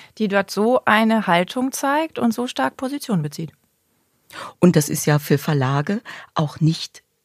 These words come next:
Speaker 2: gewöhnlich. Also du hast ja in unterschiedlichen Verlagen gearbeitet. Verrat uns doch mal so ein bisschen, plauder doch mal so ein bisschen aus dem Nähkästchen. Wie war es denn da mit der Stellung der Frauen, mit, äh, Diversität?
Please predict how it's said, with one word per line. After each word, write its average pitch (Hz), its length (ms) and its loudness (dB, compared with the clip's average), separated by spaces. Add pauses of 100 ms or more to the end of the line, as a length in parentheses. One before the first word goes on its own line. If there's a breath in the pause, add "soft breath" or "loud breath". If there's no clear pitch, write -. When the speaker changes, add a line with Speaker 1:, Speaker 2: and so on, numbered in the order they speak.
(120)
Speaker 2:
gewöhnlich. 196 680 2
Also 160 240 2 (260 loud breath)
du 185 120 4
hast 233 200 0
ja 208 80 2
in 202 120 -2
unterschiedlichen 240 840 0
Verlagen 160 640 2 (260 loud breath)
gearbeitet. 131 800 0 (220 loud breath)
Verrat 170 440 2
uns - 220 0
doch - 160 0
mal 135 240 4
so - 100 -4
ein 143 120 -2
bisschen, - 340 -2
plauder 156 380 4
doch 147 160 -2
mal 143 180 0
so - 80 -2
ein 143 80 2
bisschen 196 400 0 (280 loud breath)
aus - 180 2
dem 151 180 2
Nähkästchen. 131 640 -2 (180 loud breath)
Wie 185 160 0
war 214 220 4
es - 100 -4
denn 156 240 2
da 143 300 4 (280 loud breath)
mit 143 460 2 (640 loud breath)
der 120 300 4 (240)
Stellung 107 420 -4
der 123 120 -6
Frauen, 175 600 2
mit, - 400 -2
äh, 131 80 0
Diversität? 135 1040 0